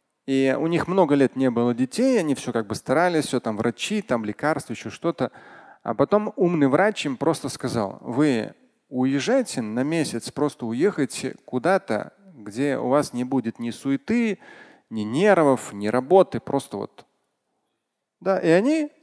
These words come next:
благополучно забеременели. Всё, и родился здоровый ребёнок. Мы, люди, порой очень сильно чего-то хотим, э, с чем-то торопимся, но в итоге, да, это есть в нашей натуре, но и это может очень так, эм,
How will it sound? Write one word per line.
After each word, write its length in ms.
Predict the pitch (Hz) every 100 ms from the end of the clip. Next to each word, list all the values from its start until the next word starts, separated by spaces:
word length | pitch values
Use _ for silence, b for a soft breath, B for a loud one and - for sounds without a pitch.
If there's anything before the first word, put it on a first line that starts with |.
| _
благополучно 760 | 156 170 170 175 208 247 214 170
забеременели. 720 | 143 131 120 117 110 - - _ -
Всё, 220 | - 254
и 20 |
родился 420 | 170 147 175 - 110
здоровый 320 | 120 127 107
ребёнок. 380 | - - - - b b b b b _
Мы, 240 | 165 190
люди, 420 | 170 185 151 160 143 - -
порой 260 | - 156 165
очень 300 | 165 - 156
сильно 360 | - 196 160 127
чего-то 360 | 135 135 -
хотим, 680 | 123 156 - 226 156 123 -
э, 500 | - 214 127 123 123
с 60 | -
чем-то 420 | - 151 135 131
торопимся, 800 | - 170 185 135 113 - 123 -
но 400 | 123 127 127 120
в 120 | 117
итоге, 420 | 123 180 156 135 - b b b
да, 180 | - 151
это 200 | 123 131
есть 340 | 131 160 - -
в 60 |
нашей 320 | 135 127 127
натуре, 500 | 127 127 208 208 107 B B B B -
но 420 | 120 135 151 143
и 80 | -
это 680 | 101 117 117 117 117 120 123
может 420 | 123 123 127 - -
очень 440 | 120 - 120 104
так, 280 | 110 _ - -
эм, 540 | - - 50 50 -